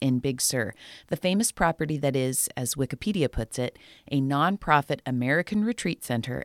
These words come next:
and intentional community which focuses on humanistic alternative education.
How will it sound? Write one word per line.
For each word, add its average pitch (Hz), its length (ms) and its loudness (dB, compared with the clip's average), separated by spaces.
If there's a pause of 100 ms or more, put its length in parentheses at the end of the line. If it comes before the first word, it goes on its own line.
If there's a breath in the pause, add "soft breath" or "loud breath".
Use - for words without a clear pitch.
and 120 120 2
intentional 131 540 0
community 139 680 2 (300 loud breath)
which - 200 0
focuses 185 540 2
on 131 180 2
humanistic 175 840 0
alternative 156 720 0
education. - 680 -6